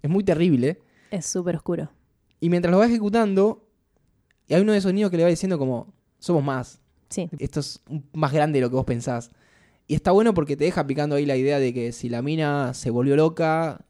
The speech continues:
Speaker 1: eh, si no le, le dieron
Speaker 2: Mm.
Speaker 1: la, la licencia laboral suficiente,
Speaker 2: <laughs>
Speaker 1: porque en un momento ella se va de licencia porque dice,
Speaker 2: Sí.
Speaker 1: "Pará, acá está falla-, fallando algo, no, no me puedo quedar acá". Eh, que le pasa a muchos docentes eso.
Speaker 2: Sí, hay una correspondencia muy preocupante con la realidad. <laughs>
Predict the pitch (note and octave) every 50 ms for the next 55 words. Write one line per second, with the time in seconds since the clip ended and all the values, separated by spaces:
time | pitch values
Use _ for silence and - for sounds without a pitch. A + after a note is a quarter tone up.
0 | _ - _ C#3 C3 B2 A#2+ A#2+ A2+ A2+ E3+ - - _ _ _ _ _ _ _
1 | _ _ _ _ _ _ _ - - B2 C#3+ D3+ D3 C3+ C3+ C#3 C#3 C#3 C#3 C#3+
2 | C3+ B2+ A#2+ A#2 A2+ A2 - - _ C3 B2 A#2+ B2 A#2 - C3+ C#3 D3 C#3 C3+
3 | - - C3 B2+ B2 A#2+ A#2 A2 A2 - C3+ B2 B2 A#2 A#2+ A#2+ B2 B2+ C3+ C#3
4 | C3 - B2 A2+ - A#2+ - - D#3+ D#3 C#3+ C#3 B2+ B2+ C3 C3+ F3 - _ _
5 | _ - - A3+ G#3 D3+ G#3 F#3+ - - B2+ C3 D3+ F3+ F3+ F3 - D3 B2 C#3
6 | - D#3 E3 D3+ C3 A#2+ A#2+ - C3+ B2 B2 B2 - C#3+ C#3 C3 A#2 A2 A#2 B2
7 | B2 - - B2+ B2+ B2 A2+ - A2+ - B2+ B2 - _ C3 - _ _ _ -
8 | A#2 - - C3 - - B2+ B2+ C#3 C#3 C3+ C3 C#3 D#3 D3+ C#3 C3+ B2+ A#2 A#2
9 | A2+ G#2+ G#2 G#2+ A2 A#2+ C3 A#2 A#2 B2 A#2+ D3 C#3 B2 B2+ B2+ B2 B2 C3+ D3
10 | F3 G3 - _ - - - _ _ _ _ _ _ _ _ D3 C3+ A#2+ A#2 C3
11 | - D3 D3+ A3 F3+ G3 - E3 D3+ C#3+ C3+ B2 A2+ A#2 - C#3+ B2 A#2 A2+ A2
12 | A2 G#2+ - A2+ - - - _ _ _ _ _ _ _ _ _ _ _ _ _
13 | _ - - A#3 G#3 G3 G#3 A3 A3 G3+ G3 - F#3 - F#3+ F#3+ F#3+ - G3+ F#3+
14 | F#3+ F#3+ F3+ F#3+ F3+ F3 E3+ F#3 E3+ E3+ E3 F3+ - - D3 D#3 D#3 - - F3
15 | F3 F3+ - A3+ G#3 G3+ G#3 F#3 F#3 E3+ -